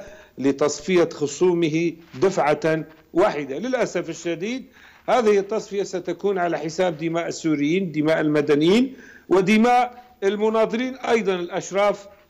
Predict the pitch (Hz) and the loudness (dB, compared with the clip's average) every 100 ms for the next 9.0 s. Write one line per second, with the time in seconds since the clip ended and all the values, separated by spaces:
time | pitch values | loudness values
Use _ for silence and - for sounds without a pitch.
0 | _ - 170 175 180 175 170 160 175 175 | _ -6 -4 -2 -2 -2 -4 -4 -2 -2
1 | 175 135 151 156 160 160 147 - 120 104 | -4 -2 0 2 2 -2 -2 -8 -8 -8
2 | - - - - _ - 226 262 233 208 | -10 -16 -20 -20 _ -2 0 4 2 4
3 | 208 190 208 202 170 156 - 147 - 135 | 2 2 0 0 -4 -4 -8 -16 -8 -6
4 | 107 - _ _ - 196 262 233 202 202 | -6 -8 _ _ -4 0 0 0 2 0
5 | 202 170 160 - 151 202 240 180 170 208 | 0 -4 -6 -6 -6 -4 -2 0 0 0
6 | - 143 135 139 143 185 208 175 156 151 | -2 -6 -6 -8 0 2 2 2 0 0
7 | 143 143 233 247 147 - 117 120 127 147 | -2 -4 -2 0 0 -2 -8 -4 0 2
8 | 165 131 135 135 - 170 202 175 175 180 | 2 0 -2 -6 -8 0 2 2 0 -6